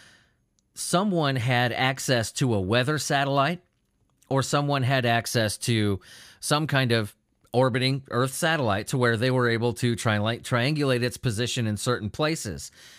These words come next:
and take these pictures. Well, that's all fine and dandy. Matter of fact, I was kinda leaning towards that explanation. I was like, "Oh, that's entirely believable." Some troll or somebody <laughs> hacked, you know, a satellite or whatever.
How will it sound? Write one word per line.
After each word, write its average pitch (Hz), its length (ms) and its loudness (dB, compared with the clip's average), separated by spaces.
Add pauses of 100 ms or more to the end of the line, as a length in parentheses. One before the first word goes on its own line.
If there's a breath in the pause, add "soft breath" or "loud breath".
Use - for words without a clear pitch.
(180 loud breath)
and 117 420 0
take 107 220 -2
these 107 180 -4
pictures. 117 460 -4 (320 loud breath)
Well, 156 100 -2
that's 202 220 0
all 135 140 0
fine 120 260 0
and 101 120 -2
dandy. 135 340 0
Matter 151 300 0
of 110 100 -2
fact, 147 360 0
I 135 200 0
was 127 340 -2 (560)
kinda 214 280 -2
leaning 156 360 0
towards 156 400 -2
that 120 180 2
explanation. 117 640 -2
I - 20 0
was 107 100 -2
like, 110 140 -2
"Oh, 123 120 2
that's 131 200 -2
entirely 143 560 0
believable." 90 560 -2 (400 loud breath)
Some 147 240 -2
troll 135 380 2
or 113 80 0
somebody 123 340 0
<laughs> - 0 -
hacked, 147 380 0
you 131 80 0
know, 120 240 2
a 98 320 0
satellite 131 480 0
or 107 100 0
whatever. 95 340 0